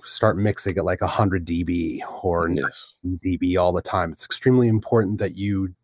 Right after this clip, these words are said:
Speaker 1: ch-, walk away, you know, mix for a good twenty minutes, uh, and walk away and come back. Most oftentimes, you will hear something completely different. You have to take breaks for your ears. It's
Speaker 2: Yeah.
Speaker 1: important. I mean,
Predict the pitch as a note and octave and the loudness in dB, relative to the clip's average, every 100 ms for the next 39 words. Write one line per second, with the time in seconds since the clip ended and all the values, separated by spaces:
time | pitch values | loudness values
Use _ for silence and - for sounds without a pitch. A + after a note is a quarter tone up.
0 | - - - - G#2+ G2 A2+ A2+ D3+ A#2+ | -10 -6 -6 -4 0 4 4 6 6 8
1 | A2+ A#2 A#2 - G#2 G2+ G#2 A2+ B2 - | 8 6 2 0 2 2 4 4 2 0
2 | - A2+ G#2+ F#2 A#2 A2+ G2 - _ _ | -2 2 2 2 4 4 2 -4 _ _
3 | - B2 B2+ A#2+ A2+ A2+ - - - - | 0 4 6 6 6 4 0 -6 -12 -18
4 | - - G2 G2+ - A2 G#2 G#2+ G#2+ A2+ | -20 -4 2 2 4 4 6 6 6 4
5 | G#2+ G#2+ G#2+ G#2 - G2+ F#2+ A2+ F2+ - | 4 4 2 -2 -2 -2 2 2 2 0
6 | G#2 G#2 A2+ G#2+ - G#2 - A2 G#2+ F#2 | 0 0 2 2 2 -4 0 2 2 2
7 | G#2+ G#2+ A#2 G2+ A#2 G#2+ - A2 G#2+ G2 | 2 4 4 2 0 0 0 -2 0 -4
8 | - G2 A2+ E2 F#2 E2+ - G#2+ - F#2+ | -4 -2 -2 -2 -6 -8 -4 -4 -4 -8
9 | - - - - G#2+ F#2+ A2 B2 - C3+ | -8 -18 -10 -2 0 2 4 2 2 -4
10 | A#2+ - A#2+ A#2 - - - F#2 G2 - | -4 0 2 2 -2 -16 -4 -2 -2 -4
11 | - - F2 F2 - - - - E2+ D#2 | -10 -6 -4 -4 -6 -10 -8 -6 -6 -8
12 | - - - - E2+ D2+ - _ _ - | -14 -14 -10 -2 -2 -2 -6 _ _ -20
13 | - - G#2 E2 D#2+ F#2 F#2 | -12 -6 -6 -6 -10 -10 -10